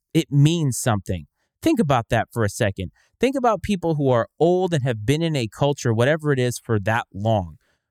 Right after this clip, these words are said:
Most of the time, their popularity fades. Tinker Hatfield has not faded,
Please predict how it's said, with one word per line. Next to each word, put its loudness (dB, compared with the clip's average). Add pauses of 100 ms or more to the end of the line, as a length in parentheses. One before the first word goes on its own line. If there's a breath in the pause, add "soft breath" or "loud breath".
Most 0
of -4
the -4
time, 0
their 2
popularity 0
fades. -6 (160)
Tinker 0
Hatfield -4
has -4
not -2
faded, -2